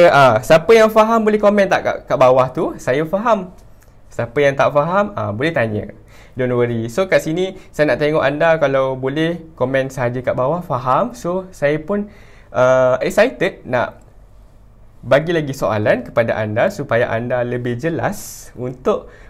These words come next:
buat soalan-soalan seterusnya. Right? Ha.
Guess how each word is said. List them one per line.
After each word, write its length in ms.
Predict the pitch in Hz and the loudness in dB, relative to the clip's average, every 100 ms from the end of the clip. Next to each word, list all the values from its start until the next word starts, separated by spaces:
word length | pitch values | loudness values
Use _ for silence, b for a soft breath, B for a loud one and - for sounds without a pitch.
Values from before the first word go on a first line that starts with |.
| - | -8
buat 240 | 135 165 | 0 0
soalan-soalan 680 | - 110 120 123 - - 113 | 0 -2 -2 -4 -8 -8 -8
seterusnya. 840 | 113 107 110 107 107 98 98 101 107 - | -8 -8 -6 -6 -8 -6 -6 -8 -12 -12
Right? 320 | 117 151 226 | 0 4 4
Ha. 640 | 165 160 147 131 113 104 | 4 4 6 8 6 4